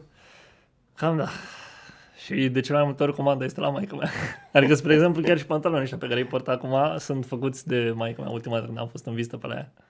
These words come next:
Are ea fixul ăsta că, gen, știe că am o problemă cu pantalonii și ea, când a, în tinerețe, lucrează foarte mult pe partea de croitorie și chestii de genul ăsta. Și acum, când mai merg câteodată pe la ea în vizită, mai zice: „Bă, ia, mă, să-ți fac o pereche de pantaloni acolo, gen, să mai iei una în plus.” Și zic: „Ai, bine.”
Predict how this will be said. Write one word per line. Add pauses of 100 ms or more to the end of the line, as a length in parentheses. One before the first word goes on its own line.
(100)
Are
ea
fixul
ăsta
că,
gen,
știe
că
am
o
problemă
cu
pantalonii
și
ea,
când
a,
în
tinerețe,
lucrează
foarte
mult
pe
partea
de
croitorie
și
chestii
de
genul
ăsta. (280)
Și
acum,
când
mai
merg
câteodată
pe
la
ea
în
vizită,
mai
zice:
„Bă,
ia,
mă,
să-ți
fac
o
pereche
de
pantaloni
acolo,
gen,
să
mai
iei
una
în
plus.”
Și
zic:
„Ai,
bine.”